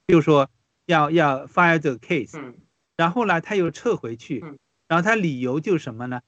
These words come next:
Speaker 1: 离婚以后，单身和双方一起报税的时候呢，她会吃亏。我一听到这个，我就觉得不对，
Speaker 2: 嗯。
Speaker 1: 这个是已经对这个金钱很在乎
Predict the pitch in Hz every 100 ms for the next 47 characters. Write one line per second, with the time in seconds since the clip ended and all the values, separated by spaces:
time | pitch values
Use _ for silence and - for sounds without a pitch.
0 | _ _ - 156 202 226 240 226 135 123
1 | - 208 117 - _ _ - 202 220 208
2 | 214 208 202 151 139 170 _ - 226 220
3 | 190 214 208 - _ 247 185 147 - 240
4 | 185 - 233 160 - 139 156 147 117 -
5 | 190 175 - - 143 151 135 - _ -
6 | 175 226 254 233 202 202 185 143 160 175
7 | 147 139 127 147 180 - 180 - _ _
8 | 269 233 175 208 143 147 202 180 247 180
9 | 190 170 220 208 160 160 160 127 208 190